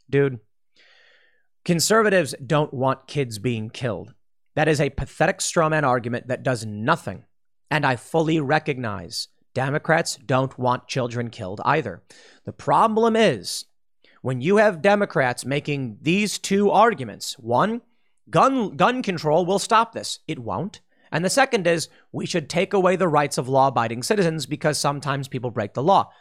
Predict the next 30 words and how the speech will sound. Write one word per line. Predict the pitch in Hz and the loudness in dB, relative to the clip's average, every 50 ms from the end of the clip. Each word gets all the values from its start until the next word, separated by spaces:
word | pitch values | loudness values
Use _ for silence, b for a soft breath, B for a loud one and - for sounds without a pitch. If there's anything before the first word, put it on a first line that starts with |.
| b b | b b
No, | b 156 175 196 233 254 269 247 147 101 98 - _ - _ | b -2 0 4 4 6 6 6 4 2 -2 -12 _ -20 _
you | - 147 165 196 226 254 | -10 -4 -2 0 0 0
can't. | 185 - - - 233 262 247 160 - - - - - _ _ _ _ _ _ _ _ _ _ - | 0 0 2 2 4 4 4 2 2 -2 -8 -10 -12 _ _ _ _ _ _ _ _ _ _ 2
I | 180 202 247 320 349 | 4 4 6 4 4
don't | 226 269 269 220 190 156 | 4 4 4 4 4 0
want | 165 165 160 160 151 151 147 - - - - | 2 4 4 4 4 2 -2 -8 -14 -10 -2
lunatics | 165 180 202 202 196 - 196 180 - - | 4 4 6 4 4 2 0 -2 -2 0
to | 165 160 | 0 2
have | 160 170 160 131 | 2 2 0 0
these | 160 147 117 | -2 -4 0
weapons. | 123 151 160 - 233 247 269 277 - - - B B B B B | 0 0 2 2 0 0 0 -2 -4 -6 -8 B B B B B
Give | - 143 208 285 262 226 247 | -2 0 2 2 0 -2 -4
me | 277 302 294 247 | -2 -2 0 2
a | 220 247 220 | 2 0 0
real | 175 139 131 156 220 240 247 240 233 233 | 0 -2 0 2 4 6 6 6 4 4
solution. | - - - 208 180 185 208 220 - - 151 107 95 b b b b | 0 2 2 2 4 4 2 2 0 -2 -4 -6 -8 b b b b
Right | b 127 156 214 262 226 | b 2 4 4 4 4
now, | 226 247 247 247 226 | 2 4 6 6 6
what | 208 190 | 4 4
they're | - 196 185 | 2 2 2
proposing, | - 160 - - 165 175 185 180 240 247 262 262 _ _ _ _ | 2 0 2 2 2 2 2 2 0 0 -2 -4 _ _ _ _
it's | - - - | -4 0 0
like | 214 - | 0 0
Steve | - - 214 226 220 - - | 0 -4 -2 -2 -2 -2 0
Kerr, | - 208 | 0 2
whatever, | 208 190 185 165 | 4 4 4 4
like, | 165 170 - | 2 2 0
"We | 311 | 2
gotta | 349 381 359 339 | 4 4 4 4
pass | - - 247 262 269 254 - | 4 2 2 2 2 0 0